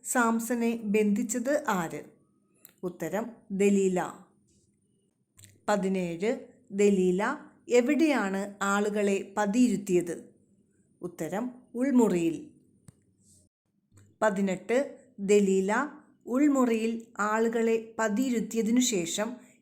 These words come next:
എന്താണ് സാംസണോട് പറഞ്ഞത്? ഉത്തരം സാംസൺ, "ഇതാ ഫിലിസ്തീർ നിന്നെ വളഞ്ഞിരിക്കുന്നു."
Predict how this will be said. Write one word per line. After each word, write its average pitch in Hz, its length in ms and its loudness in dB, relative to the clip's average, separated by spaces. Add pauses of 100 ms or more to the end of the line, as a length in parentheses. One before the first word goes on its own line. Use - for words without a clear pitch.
(100)
എന്താണ് 240 720 4
സാംസണോട് 240 720 -2
പറഞ്ഞത്? 165 500 -6 (1000)
ഉത്തരം 196 500 -8 (240)
സാംസൺ, 202 600 -4 (420)
"ഇതാ 220 380 -4
ഫിലിസ്തീർ 269 800 -2
നിന്നെ 214 500 -4
വളഞ്ഞിരിക്കുന്നു." 202 920 -2